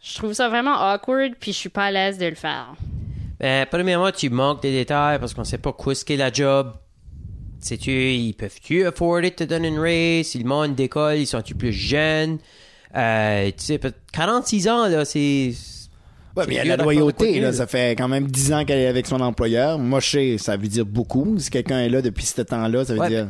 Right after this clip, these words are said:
Speaker 2: mais, but, qu'est-ce que la job, though ?
Speaker 1: Que ça devrait pas re-, matterer, qu'est-ce que la job ?
Speaker 2: Actually, oui, ça matter, parce qu'il y en a qui ont des sept base salaries.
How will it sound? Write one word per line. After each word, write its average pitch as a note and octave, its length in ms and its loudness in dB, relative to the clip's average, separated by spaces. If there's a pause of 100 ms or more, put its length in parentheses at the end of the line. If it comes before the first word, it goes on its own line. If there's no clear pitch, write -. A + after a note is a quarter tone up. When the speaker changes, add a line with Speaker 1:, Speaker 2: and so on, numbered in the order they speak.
(120)
Speaker 2:
mais, B2+ 60 -8
but, A#2+ 140 -4 (180)
qu'est-ce D#3+ 220 -2
que - 100 -4
la B2 160 0
job, D3 340 0
though ? - 180 -6 (100)
Speaker 1:
Que A#3 140 -2
ça A3+ 260 -2
devrait G3 300 0
pas A3 180 -2
re-, E3+ 240 -6
matterer, E3+ 640 -6
qu'est-ce F#3 160 -6
que A3 60 -4
la G3+ 180 -2
job ? G3+ 120 -2
Speaker 2:
Actually, E3 360 0
oui, D#3+ 160 2
ça C#3+ 160 -2
matter, C3 360 2
parce A#2+ 160 -4
qu'il A#2 100 -2
y - 20 0
en B2 60 0
a C3+ 80 0
qui B2+ 80 -4
ont A#2+ 140 0
des A2 120 0
sept B2 320 -4
base A#2+ 160 0
salaries. A#2 540 -2